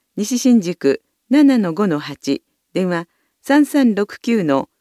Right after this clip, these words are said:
七一一八番。落合保健センター。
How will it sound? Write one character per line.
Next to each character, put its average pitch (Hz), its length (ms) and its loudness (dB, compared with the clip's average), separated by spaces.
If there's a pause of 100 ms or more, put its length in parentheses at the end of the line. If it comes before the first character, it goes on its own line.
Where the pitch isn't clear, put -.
(120)
七 220 300 0
一 - 380 -8
一 131 180 -8
八 165 240 -10
番。 131 300 -2 (1120)
落 277 320 -2
合 185 140 -2
保 190 100 -6
健 226 220 0
セ 214 160 -2
ン 175 80 -4
タ 131 220 -2
ー。 - 100 -8